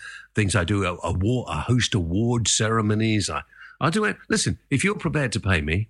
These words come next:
we'll negotiate. I'm prepared to probably do it, but nothing religious, unless it's a discussion about religion, which I enjoy doing, as you know. Um, so james whale radio at gmail dot com is where you can get hold of me.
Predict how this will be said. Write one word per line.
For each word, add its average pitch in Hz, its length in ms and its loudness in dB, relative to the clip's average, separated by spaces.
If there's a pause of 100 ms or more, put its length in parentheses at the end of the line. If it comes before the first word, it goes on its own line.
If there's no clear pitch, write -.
we'll 113 160 4
negotiate. 90 640 2 (340)
I'm 120 300 2
prepared 113 600 0
to - 100 0
probably 120 580 0
do 151 240 2
it, - 180 -8 (180)
but 95 260 0
nothing 110 360 2
religious, 117 640 0 (220)
unless 156 280 4
it's - 180 -2
a 127 60 2
discussion 104 600 -2 (640)
about 87 280 0
religion, 87 380 0
which 92 160 0
I 87 160 2
enjoy 82 260 0
doing, 82 280 0
as 76 120 0
you 87 60 2
know. 78 140 0 (360)
Um, 127 380 4 (100)
so 127 220 4
james 131 320 4
whale 107 160 4
radio 101 340 4
at 92 100 -2
gmail 87 440 2
dot 85 220 0
com 92 240 0
is 127 120 0
where 95 140 2
you 98 140 0
can 113 100 2
get 117 160 0
hold 139 220 0
of 87 100 -4
me. - 160 -10